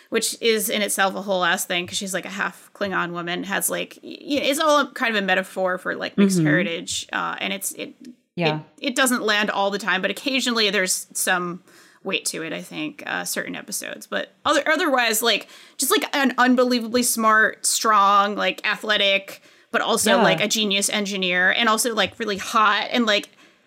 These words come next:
Speaker 1: uh, you know, has like, this is a very horny show, and there's a lot of, like, female sexuality that's explored on this show in not terrible ways sometimes.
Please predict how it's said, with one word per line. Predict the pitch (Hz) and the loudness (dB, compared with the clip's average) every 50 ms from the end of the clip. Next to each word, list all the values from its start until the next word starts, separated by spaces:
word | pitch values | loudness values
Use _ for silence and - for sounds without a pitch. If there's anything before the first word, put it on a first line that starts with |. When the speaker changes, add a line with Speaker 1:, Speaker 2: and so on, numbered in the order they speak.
| _ _ _ - | _ _ _ -6
Speaker 1:
uh, | - - - _ - _ _ | -6 -6 -6 _ -20 _ _
you | - 294 311 | 0 2 2
know, | 220 190 190 202 226 240 - | 4 4 2 2 2 0 -2
has | - 233 262 294 302 302 294 - _ _ _ _ _ _ - | -2 -2 0 2 2 2 0 -2 _ _ _ _ _ _ -4
like, | - 294 277 277 277 - - | -2 0 0 0 -2 -4 -6
this | 294 - - - | -2 0 0 2
is | 415 453 480 | 2 2 2
a | 370 | 4
very | 302 320 311 294 | 4 4 4 6
horny | 285 262 247 254 262 294 311 | 4 4 4 4 4 4 4
show, | 311 311 330 349 339 359 359 330 - | 2 2 2 2 2 2 0 0 0
and | - 262 254 254 247 | 2 2 2 4 4
there's | 254 269 262 | 4 4 4
a | 277 | 2
lot | 269 240 220 220 226 - | 2 2 2 2 2 2
of, | 262 233 226 | 0 -2 0
like, | 226 214 202 202 196 - - _ - | 2 2 2 2 0 -4 -14 _ -12
female | - 214 202 202 214 214 240 | -8 -6 -2 0 0 0 0
sexuality | 254 254 247 - 311 330 339 349 370 254 233 214 | -2 -4 -4 -2 0 0 2 2 2 4 2 4
that's | 196 190 190 196 | 2 2 -2 -2
explored | 190 - - - 202 185 185 180 180 | -6 -6 -6 -4 -2 0 2 2 2
on | 185 185 185 | 0 0 -2
this | 180 180 180 | -2 -4 -2
show | - 202 185 180 170 | -2 0 0 -2 -2
in | - - 226 214 208 196 190 | -2 -2 0 0 0 0 2
not | 180 180 202 - - - | 2 2 2 0 -2 -8
terrible | - - - 214 214 220 214 214 196 | -8 0 2 2 2 2 0 -2 -2
ways | 190 180 190 226 247 226 | 0 2 2 2 0 -2
sometimes. | - 233 233 285 302 330 381 427 440 427 427 - - | -2 -2 -2 -2 0 2 0 0 0 -4 -8 -10 -12